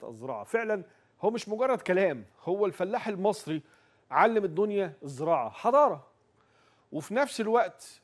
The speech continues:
الراجل ده بيحافظ على أمن بلده، بيقدم ولاده، بيحافظ على، آه، الحياة السياسية، وعنده وعي كبير جدًا وبيشارك فيها. لما نيجي نقول إن التوقيت ده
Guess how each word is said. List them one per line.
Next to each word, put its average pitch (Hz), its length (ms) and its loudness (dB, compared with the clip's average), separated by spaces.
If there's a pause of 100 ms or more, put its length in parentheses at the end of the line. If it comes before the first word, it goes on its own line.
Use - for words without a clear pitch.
الراجل 196 460 -2
ده 196 220 -2 (360)
بيحافظ 190 340 -2
على 185 200 4
أمن 190 360 0
بلده، 160 300 -2 (560)
بيقدم 180 420 -2
ولاده، 165 360 0 (600)
بيحافظ 185 460 0
على، 190 420 0 (160)
آه، 151 720 -4
الحياة 170 380 0
السياسية، 180 840 0 (100)
وعنده 190 280 -2
وعي 202 220 2
كبير 170 220 -6
جدًا 156 380 -6
وبيشارك 165 500 -2
فيها. 180 420 -6 (800)
لما 156 220 -6
نيجي 254 180 -2
نقول 247 360 -2
إن 185 140 -8
التوقيت 180 440 -4
ده 175 340 0